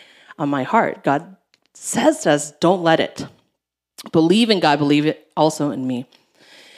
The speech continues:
And sometimes we let our hearts be that way. Why? Because we have not actually developed rhythms and lifestyles of beholding God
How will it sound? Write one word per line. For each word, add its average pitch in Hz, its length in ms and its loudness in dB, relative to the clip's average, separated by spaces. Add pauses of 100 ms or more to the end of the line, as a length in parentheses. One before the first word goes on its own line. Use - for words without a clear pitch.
(160)
And 180 120 0
sometimes 311 360 4
we 240 120 4
let 208 360 2
our 214 160 4
hearts 240 360 0
be 214 140 2
that 170 160 4
way. 165 160 6
Why? 220 380 4
Because 190 400 -2
we 196 100 2
have 220 240 2
not 214 220 4
actually 175 400 -2
developed 170 480 2
rhythms 226 580 0
and 170 140 -2
lifestyles 135 840 -2 (760)
of 160 120 0
beholding 175 640 0
God - 420 -4